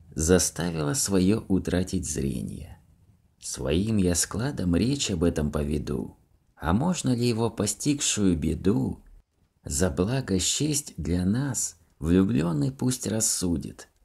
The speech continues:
Здесь мнения моего не будет. Амур с безумием играли вместе раз. В те дни, когда ещё лишён он не был глаз,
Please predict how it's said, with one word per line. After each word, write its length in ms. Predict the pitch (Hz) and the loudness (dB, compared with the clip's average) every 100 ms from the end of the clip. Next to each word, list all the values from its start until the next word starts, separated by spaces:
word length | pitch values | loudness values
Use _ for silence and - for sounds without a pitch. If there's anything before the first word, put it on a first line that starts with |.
| _ _ | _ _
Здесь 400 | 69 69 82 - | -4 0 2 2
мнения 600 | 78 85 110 147 131 101 | 2 4 4 2 2 2
моего 440 | 85 82 82 76 76 | 2 2 2 0 0
не 180 | 82 107 | 2 2
будет. 600 | 107 92 71 - - - - _ _ - | 2 -2 -2 -6 -12 -20 -20 _ _ -12
Амур 400 | 67 71 104 104 | -4 2 4 4
с 80 | 80 | 0
безумием 840 | 73 78 71 120 143 104 87 78 | -2 -2 0 0 2 2 2 0
играли 480 | - 80 80 127 135 | -2 -2 -2 -2 -2
вместе 600 | 113 95 98 107 - 95 | 0 2 2 2 -4 -8
раз. 500 | 85 78 - - - _ _ _ | -6 -6 -8 -10 -12 _ _ _
В 140 | - - | -16 -4
те 160 | 80 | -2
дни, 440 | 73 82 110 92 - _ - | 0 2 2 -2 -8 _ -4
когда 260 | 85 82 | 0 6
ещё 400 | 95 95 - - | 6 6 2 -2
лишён 520 | 151 131 - 151 151 | 0 0 0 0 0
он 160 | 135 120 | 2 2
не 140 | 113 | 2
был 220 | 107 113 110 | 2 0 0
глаз, 640 | - 78 65 52 - - | 0 0 -2 -6 -8 -10